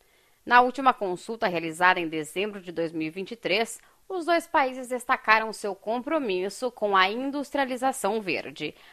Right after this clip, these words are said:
a agricultura de baixo carbono e a meta de desmatamento zero até dois mil e trinta. De acordo com a agência E B C, durante o encontro em Nova York, Scholz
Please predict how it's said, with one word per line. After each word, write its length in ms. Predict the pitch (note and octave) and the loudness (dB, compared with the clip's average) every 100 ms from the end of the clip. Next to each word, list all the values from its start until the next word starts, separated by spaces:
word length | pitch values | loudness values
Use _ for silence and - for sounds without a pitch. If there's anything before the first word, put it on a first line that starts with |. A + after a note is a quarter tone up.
| _ | _
a 100 | E3 | 0
agricultura 540 | D#3+ D#3+ F3+ - F#3+ | 0 -8 -10 -4 -4
de 140 | F3+ | -2
baixo 320 | D#3+ D#3+ E3 - | 2 2 2 4
carbono 600 | C#4 B3+ F3 F#3+ A#3+ C4 _ _ | 6 6 4 0 0 -4 _ _
e 100 | D4 | 0
a 140 | D#4+ D4+ | 4 4
meta 400 | A#3 G3 G3 G3+ | 4 2 2 2
de 100 | G3 | -4
desmatamento 880 | G3 G3 G3 A#3 A3+ E3+ F3 A#3 | -4 -2 0 2 0 -2 -6 -6
zero 560 | B3 E3+ E3 F3 G#3 C4 - | -10 -2 4 6 4 0 0
até 300 | - - E3+ | 0 0 -4
dois 180 | E3 D#3+ | -4 -4
mil 140 | E3+ | -4
e 60 | G#3+ | -6
trinta. 560 | - F3 F3+ - B2 - _ _ _ _ _ - _ | -8 -12 -12 -8 -8 -8 _ _ _ _ _ -20 _
De 80 | |
acordo 360 | G#3+ A3+ A#3 A3 | 2 4 0 0
com 200 | - G#3+ | 0 2
a 80 | F#3+ | 2
agência 600 | F3 E3+ G3+ G#3 - E3 | 0 -2 -2 -2 -2 -2
E 100 | F3+ | 0
B 160 | G#3 | -2
C, 360 | F#3+ - F#3 A3 - _ _ | -4 -2 -2 -2 -4 _ _
durante 320 | G#3 A3+ A3+ | -4 -4 -2
o 40 | |
encontro 520 | B3 G#3 - G#3+ A#3+ E3 | -6 -6 -2 -4 -2 -2
em 20 | |
Nova 220 | D#3 F#3 | 4 4
York, 360 | E3+ F3 F#3+ - | 6 4 2 -8
Scholz 600 | - - G#3 A3 - | -6 -2 0 0 -4